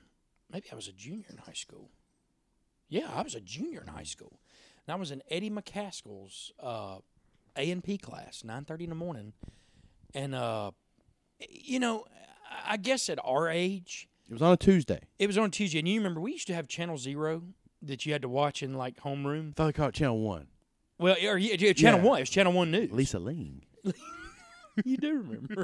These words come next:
Speaker 2: Of course.
Speaker 1: But so, you know, you, you went to your first period class.
Speaker 2: Yeah.
Speaker 1: And then you had homeroom with Channel One, and then you went to second period. Well, I had Eddie McCaskill for homeroom and A and P. So, of course, after first period, I just rolled in there and just kinda, you know, ate my snack and then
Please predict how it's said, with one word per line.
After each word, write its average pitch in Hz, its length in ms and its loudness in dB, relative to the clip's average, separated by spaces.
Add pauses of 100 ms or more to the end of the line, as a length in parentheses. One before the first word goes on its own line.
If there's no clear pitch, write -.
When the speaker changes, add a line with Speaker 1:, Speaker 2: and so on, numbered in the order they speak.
Speaker 2:
Of - 120 -14
course. 190 640 -2
Speaker 1:
But 180 120 2
so, - 100 0
you 220 120 -2
know, 214 120 4
you, 175 260 2
you 165 160 -4
went 180 140 -2
to - 60 -16
your 139 60 -6
first 147 240 -4
period 196 160 2
class. 113 380 -6
Speaker 2:
Yeah. 117 260 -2
Speaker 1:
And 131 140 -6
then 139 100 -4
you 143 100 -2
had 135 120 -4
homeroom 143 420 -6
with 139 80 -10
Channel 135 240 -8
One, 120 160 -10
and 113 100 -12
then 113 60 -12
you 117 60 -12
went 120 100 -20
to - 60 -16
second - 260 -16
period. - 280 -20 (520)
Well, 131 340 -6
I 202 140 2
had 165 400 0
Eddie 147 140 0
McCaskill 123 640 -2
for 113 480 -4 (600)
homeroom 131 520 -4
and 143 200 -2
A 123 120 -4
and 107 120 -8
P. 156 180 -4
So, - 140 -8
of - 60 -14
course, 135 180 -10
after 139 160 -10
first - 320 -10 (100)
period, 143 320 -4
I 110 80 -4
just 113 300 -14
rolled 107 240 -8
in 101 100 -10
there 101 160 -12
and 101 140 -16
just - 180 -20
kinda, 95 180 -20
you 101 60 -18
know, 98 140 -14
ate 101 180 -14
my 107 60 -20
snack 110 580 -10
and 92 140 -16
then 92 240 -18